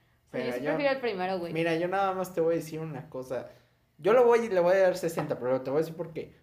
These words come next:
Speaker 2: Porque esta cosa suena atemporalmente mala.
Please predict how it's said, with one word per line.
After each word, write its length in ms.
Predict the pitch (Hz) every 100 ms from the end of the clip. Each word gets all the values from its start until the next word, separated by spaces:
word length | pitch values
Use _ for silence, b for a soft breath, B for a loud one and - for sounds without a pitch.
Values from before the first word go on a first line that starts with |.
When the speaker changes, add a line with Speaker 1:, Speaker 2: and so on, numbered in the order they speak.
| b
Speaker 2:
Porque 600 | 156 151 156 156 143 - -
esta 280 | 170 226
cosa 300 | 226 208 208
suena 400 | 226 196 185 196 -
atemporalmente 840 | 160 165 160 139 147 151 156 156
mala. 300 | 151 131 104